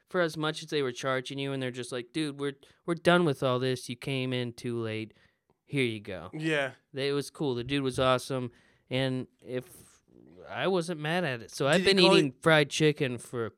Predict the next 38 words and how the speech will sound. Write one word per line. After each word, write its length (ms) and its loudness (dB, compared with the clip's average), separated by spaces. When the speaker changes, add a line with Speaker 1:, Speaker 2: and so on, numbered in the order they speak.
Speaker 1:
like, 300 -8
a 80 -6
day 300 -6
and 100 -6
a 60 -8
half 260 -12
now. 220 -14
Speaker 2:
Did 160 -4
he 100 0
call 220 -2
you 120 0
Sunshine? 580 -2
Speaker 1:
No. 400 -10
Speaker 2:
What 280 -14
the 100 -16
fuck? 320 -18
Speaker 1:
I 100 -8
wish 240 -6
you 100 -12
would've. 320 -14
I 60 -10
wish 260 -10
you 100 -14
would've. 260 -12
Yeah, 160 -4
or 260 2
gravy. 560 -2
Gravy. 220 -4
Speaker 2:
I 380 2
Speaker 1:
<laughs> 0 -
He 160 2
was 180 -6
like, 260 6
"I 120 10
got 260 6
your 80 -6
chicken 380 2
gravy." 500 6